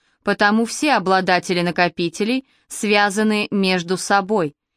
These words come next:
Ты потеряла сознание, но скоро станешь сильнее и сможешь выдерживать силу магии. Ты была в забытии всего три часа,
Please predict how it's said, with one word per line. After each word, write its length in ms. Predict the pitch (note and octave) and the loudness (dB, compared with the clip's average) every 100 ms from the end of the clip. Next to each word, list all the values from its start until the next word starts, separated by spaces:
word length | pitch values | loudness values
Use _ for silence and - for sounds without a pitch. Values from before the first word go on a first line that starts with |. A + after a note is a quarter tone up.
| _ _ - | _ _ -4
Ты 120 | A3+ | -2
потеряла 520 | A#3 A3+ A3+ A3 G#3 | 0 -2 0 2 0
сознание, 840 | G#3 G#3+ G3+ G#3+ B3+ A3 F3 E3 D#3+ _ _ - | 0 0 0 0 0 0 0 -2 -4 _ _ -2
но 180 | G#3+ | -2
скоро 340 | G#3+ - D#4+ D#4 | -2 -2 -2 -2
станешь 480 | - C4+ C4+ C4+ - | -2 0 2 0 -2
сильнее 680 | - B3 A#3 G#3+ E3+ D3 - _ _ _ | -2 0 2 2 0 -4 -6 _ _ _
и 120 | G3 | -4
сможешь 640 | F#3 G#3 A3+ A#3+ A#3 F#3+ - | -2 0 0 2 0 -4 -4
выдерживать 800 | G3 G3 G3 G#3+ G3 G#3 G3+ - | -2 0 0 0 0 0 -2 -4
силу 420 | - G3 F3 F#3+ | -6 -2 0 0
магии. 580 | G#3 G3 D#3+ C#3+ C#3+ - _ _ _ _ | 0 0 0 -6 -10 -12 _ _ _ _
Ты 160 | - G3+ | -2 0
была 260 | G3 G3+ G3 | 2 2 0
в 60 | |
забытии 640 | F3 F#3+ F#3+ - G#3 A3 G#3 | 0 -2 -2 -2 -4 -2 -2
всего 320 | - G3 G3 | -2 -2 0
три 220 | G#3+ G#3+ | -2 -4
часа, 480 | - B3 - A#3+ | -4 -6 -2 -2